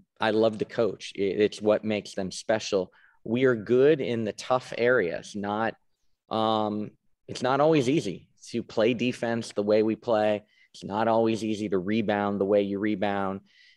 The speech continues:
Um, they are really dedicated to the tough parts of the game, uh, defense and rebounding. So, um, just really, really happy, and, and,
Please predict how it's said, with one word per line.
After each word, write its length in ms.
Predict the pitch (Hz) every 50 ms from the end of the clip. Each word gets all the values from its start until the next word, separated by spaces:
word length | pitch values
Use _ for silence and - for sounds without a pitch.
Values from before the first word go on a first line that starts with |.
| _ _
Um, 460 | - - 101 95 92 92 92 - - - _ _ _ -
they 220 | 98 117 113 113
are 80 | 107 95
really 340 | 95 107 113 117 120 120
dedicated 760 | 101 92 107 107 107 101 - - - 107 104 98 98 98 82 - - -
to 520 | - 107 104 104 101 98 95 95 90 - - -
the 220 | - 95 110 117
tough 580 | - - - - - - 131 127 127 - - - _
parts 400 | - - 113 113 117 110 - -
of 100 | 107 92
the 80 | 95
game, 420 | 85 90 98 104 107 92 78 78 - _ _ _ _ _ _ _ - -
uh, 280 | 101 98 95 90 - -
defense 480 | 90 104 104 92 - 113 104 95 90 -
and 120 | 101 90 90
rebounding. 560 | 98 104 107 90 95 87 87 80 78 87 87
So, 340 | - - - 110 107 101 - _ _ _ _ _ _ _ _ -
um, 360 | - 98 95 95 95 95 92 -
just 240 | - 123 120 - -
really, 480 | 113 113 110 110 117 117 113 107 104
really 240 | 98 98 101 98 92
happy, 460 | 90 92 90 90 92 - - 92 90
and, 240 | 90 87 87 85 90 - -
and, 480 | 98 98 95 90 87 85 90 92 82